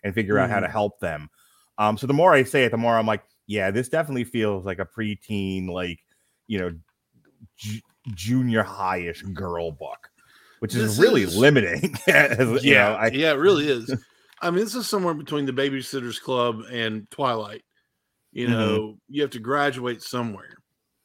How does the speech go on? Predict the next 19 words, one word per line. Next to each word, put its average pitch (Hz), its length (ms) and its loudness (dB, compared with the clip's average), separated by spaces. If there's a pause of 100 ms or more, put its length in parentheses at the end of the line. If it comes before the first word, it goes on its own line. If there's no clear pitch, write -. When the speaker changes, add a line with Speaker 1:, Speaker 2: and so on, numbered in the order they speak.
(220)
Speaker 1:
Yeah. 90 320 -2
Speaker 2:
And, 131 420 -2
uh, 117 380 -4 (100)
so, 120 680 -2 (380)
um, 120 440 -10 (400)
m-, 127 320 -18
my 135 160 -4
sister 127 340 -4
had 113 160 0
all 110 140 0
the 104 120 -6
Babysitter's 104 460 -6
Club's 101 280 -6 (340)
books 117 280 -8
back 104 260 -12
in 101 60 -12
the 101 80 -8
day. 101 320 -4 (460)
Speaker 1:
Mm-hmm. 101 340 -4